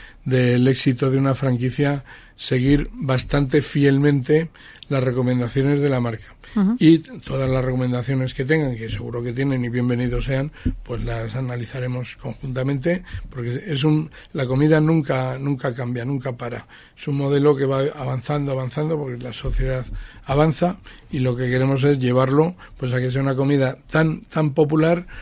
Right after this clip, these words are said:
Speaker 1: como pueda ser, ya te digo, pues un taco mexicano
Speaker 2: Una hamburguesa, ujú.
Speaker 1: o un, bueno, la hamburguesa ya es difícil porque es que hay hamburguesas
Speaker 2: De todo
Speaker 1: hasta
Speaker 2: tipo,
Speaker 1: en la
Speaker 2: sí,
Speaker 1: sopa,
Speaker 2: eso
Speaker 1: ¿no?
Speaker 2: es
Speaker 1: Pero
Speaker 2: verdad.
Speaker 1: bueno, que con que se co-, se quede como en el veinte por ciento de la hamburguesa nos contentamos.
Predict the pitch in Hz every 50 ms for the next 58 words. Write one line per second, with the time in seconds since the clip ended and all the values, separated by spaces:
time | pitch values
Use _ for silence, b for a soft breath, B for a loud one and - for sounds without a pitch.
0 | B B B B - - - 143 131 131 131 127 127 - 151 147 147 139 123 -
1 | - 143 139 131 131 127 127 127 131 135 131 127 139 135 131 120 123 123 117 -
2 | 156 143 135 123 - 139 131 131 143 139 139 139 139 143 139 127 - 202 190 180
3 | 156 147 156 160 165 175 185 185 - 180 175 180 180 - 202 190 185 147 135 139
4 | 143 143 143 139 135 135 143 139 131 120 123 127 - - - - 165 151 143 143
5 | 139 139 143 143 160 151 143 175 170 165 170 156 156 143 131 151 151 165 151 151
6 | 143 131 135 - - 156 156 151 147 139 131 127 131 131 127 - 190 - - -
7 | - 254 214 202 180 208 202 196 185 170 175 170 165 156 147 135 127 - - 190
8 | 175 165 151 151 - 127 147 151 151 196 180 175 175 170 175 139 123 113 B B
9 | B B B B B B - - 143 139 127 131 135 135 127 139 143 131 - -
10 | 143 131 139 139 139 - 190 B B B B B - - 139 139 127 147 156 156
11 | 165 151 151 160 156 156 151 151 147 147 156 151 147 151 143 147 139 123 151 147
12 | 139 143 143 139 135 135 135 127 135 135 131 151 143 139 127 - - 131 120 113
13 | 123 123 117 113 117 120 110 - - - - -